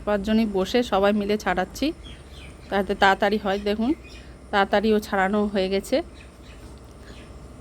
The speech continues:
পরিষ্কার করে সুন্দর করে ছাড়ানো হয়ে গেছে। এখন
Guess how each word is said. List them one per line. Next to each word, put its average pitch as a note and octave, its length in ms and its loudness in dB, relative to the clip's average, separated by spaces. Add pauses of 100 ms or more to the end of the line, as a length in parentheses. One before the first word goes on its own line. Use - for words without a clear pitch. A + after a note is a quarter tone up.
(1800)
পরিষ্কার G#3+ 380 2
করে G#3 160 0
সুন্দর G3+ 320 -2
করে G3+ 180 0
ছাড়ানো G3 360 -2
হয়ে G3+ 160 -2
গেছে। G3+ 240 -2
এখন G3 280 -2